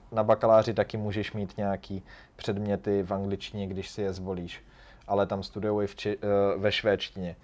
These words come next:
Eh, no a kam se tím dostávám, eh, tak jako ona říkala, "Fakt? A to, to, to jako jde?" A to.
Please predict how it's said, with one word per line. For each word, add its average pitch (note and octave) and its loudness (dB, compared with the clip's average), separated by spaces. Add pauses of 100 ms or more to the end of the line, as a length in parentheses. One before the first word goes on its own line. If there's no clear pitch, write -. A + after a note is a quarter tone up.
(480)
Eh, G2+ 0 (300)
no A2 0
a G#2+ 2
kam A#2 -2
se A#2 -4
tím B2 -4
dostávám, B2 2
eh, A2 2
tak A2 -4
jako A#2 0
ona A2+ 2
říkala, G#2 0
"Fakt? A2+ -4
A G2+ -4
to, G#2 -4
to, G#2 -4
to - -8
jako G2+ -4
jde?" G2+ -2
A B2+ -4
to. A2 -4